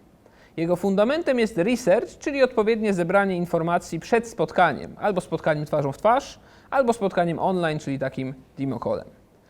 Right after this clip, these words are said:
Do tego stosujemy wszystkie możliwe źródła informacji. Na pewno będzie to strona internetowa,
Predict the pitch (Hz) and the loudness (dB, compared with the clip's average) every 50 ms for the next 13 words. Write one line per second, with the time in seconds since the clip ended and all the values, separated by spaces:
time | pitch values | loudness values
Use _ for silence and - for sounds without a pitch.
0 | _ _ - - - _ _ - 160 - 277 294 - - 285 - 226 - 220 214 | _ _ -20 -20 -20 _ _ -8 2 4 4 4 4 2 2 0 -2 2 4 4
1 | 214 208 208 202 - - - 277 277 - - 240 220 196 185 196 190 185 175 160 | 4 4 2 0 -2 -2 -4 -4 -4 0 0 0 2 2 2 2 0 2 2 2
2 | 139 147 160 156 156 147 139 135 123 - 113 107 101 - - - - - - - | 2 2 2 4 4 4 4 4 2 -2 -4 -4 -4 -6 -8 -10 -18 -20 -20 -20
3 | _ - _ _ _ _ _ - _ - 160 165 - 277 302 370 320 262 240 233 | _ -20 _ _ _ _ _ -18 _ -2 -2 6 6 6 6 6 4 4 4 4
4 | 208 220 202 190 185 - - 185 180 160 156 139 127 123 131 117 123 127 104 - | 2 2 0 0 -2 2 4 6 6 6 6 4 2 4 2 0 0 0 -4 -2
5 | - 107 107 123 147 180 214 | -2 -2 0 2 2 2 0